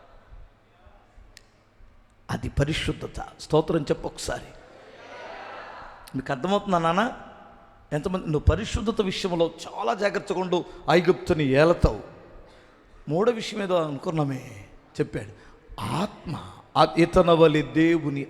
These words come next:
ఆత్మ కలిగినటువంటి వాడిని మనం కనుగొనగలమా? దేవుని ఆత్మ ఉండాలంటే భక్తి ఉండాలి. దేవుని ఆత్మ నీలో ఉండాలంటే ప్రార్థన జీవితం ఉండాలి.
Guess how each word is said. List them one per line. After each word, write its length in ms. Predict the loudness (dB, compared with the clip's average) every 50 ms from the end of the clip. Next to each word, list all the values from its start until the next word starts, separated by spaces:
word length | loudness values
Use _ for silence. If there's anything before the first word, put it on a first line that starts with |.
| -4 0
ఆత్మ 340 | 0 0 0 0 -8 -8 -8
కలిగినటువంటి 760 | -6 -6 -6 -6 -6 -4 -6 -6 -6 -8 -14 -14 -14 -12 -10
వాడిని 380 | -10 -10 -10 -10 -12 -16 -20 -20 -20 -20 -20 -20 -20 -20 _ _ _ -20 -20 -20 -14 _ -4
మనం 140 | -2 -2 -2
కనుగొనగలమా? 840 | -4 -4 -4 -4 -2 -2 -4 -6 -8 -8 -12 -12 -14 -16 -16 -20 -20 -20 _ _ _ -20 _ -8
దేవుని 420 | 0 4 6 6 6 6 4 2 2
ఆత్మ 320 | 2 0 -2 -4 -6 -6
ఉండాలంటే 680 | -4 0 0 0 0 0 -4 -6 -6 -8 -8 -8 -14 -20 -20 -20 -20 -20 -18 -8 -2
భక్తి 320 | -2 -2 -2 -4 -8 -8
ఉండాలి. 340 | -8 -8 -12 -16 -18 -18 -20 -20 -20 -20 _ _ _ _ _ _ -20 -20 -20 -6 2 8 10
దేవుని 280 | 10 10 10 8 6
ఆత్మ 340 | 6 4 4 2 0 0 0
నీలో 240 | 2 2 4 4 4
ఉండాలంటే 560 | 4 2 0 2 2 2 2 0 -2 -4 -6
ప్రార్థన 640 | -8 -6 -4 0 2 2 2 2 2 2 2 4 2
జీవితం 400 | 2 -2 -4 -4 -4 -6 -10 -12 -12
ఉండాలి. 280 | -12 -14 -14 -16 -16